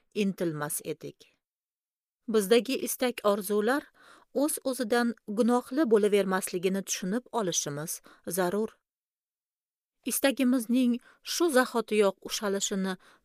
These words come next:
talab qilishimiz, aytganimiz ro'yobga chiqmog'i lozim deb turib olishimiz ayanchlidir.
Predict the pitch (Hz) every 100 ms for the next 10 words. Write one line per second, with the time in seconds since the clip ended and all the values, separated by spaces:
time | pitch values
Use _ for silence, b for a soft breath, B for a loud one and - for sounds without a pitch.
0 | - 185 214 - 233 175 - 143 - -
1 | - B B B B - 269 311 311 349
2 | 359 254 247 247 - 277 - - 233 240
3 | 247 247 - 220 220 208 285 285 226 214
4 | - 240 311 - 262 254 - 226 226 -
5 | b b b 214 202 208 - 180 147 135
6 | -